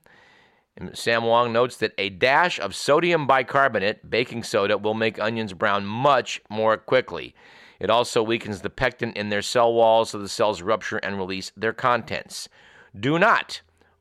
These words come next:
overdo the bicarb, however, or you will get mushy onions with an unpleasant, soapy taste. Who likes that? Apparently, the formula is a quarter of a teaspoon of baking soda will do for two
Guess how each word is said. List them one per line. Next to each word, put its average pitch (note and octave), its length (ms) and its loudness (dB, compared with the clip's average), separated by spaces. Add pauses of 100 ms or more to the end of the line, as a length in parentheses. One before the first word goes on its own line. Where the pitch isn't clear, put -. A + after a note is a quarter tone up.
(120)
overdo C#3+ 420 4
the D#3+ 100 2
bicarb, F3 580 2
however, A#2 640 2 (120)
or G#2+ 100 0
you B2+ 140 0
will C3+ 100 -2
get B2+ 240 0
mushy C#3 460 0
onions A#2+ 400 -2
with A2 160 -4
an A2 160 0
unpleasant, C3 800 0 (460)
soapy - 540 0
taste. - 640 -6 (960)
Who A#2+ 100 -6
likes B2 300 2
that? A2 320 0 (880)
Apparently, C3+ 340 0
the B2 140 -2
formula D3 400 2
is G#2+ 340 0
a A#2+ 120 0
quarter F3 600 2
of C#3+ 160 4
a D3+ 140 4
teaspoon B2 800 -2 (580)
of G2 180 -2
baking G#2+ 340 -2
soda F#2 420 2 (240)
will D3 240 4
do C3+ 340 2
for G#2 300 -2
two D3 460 -2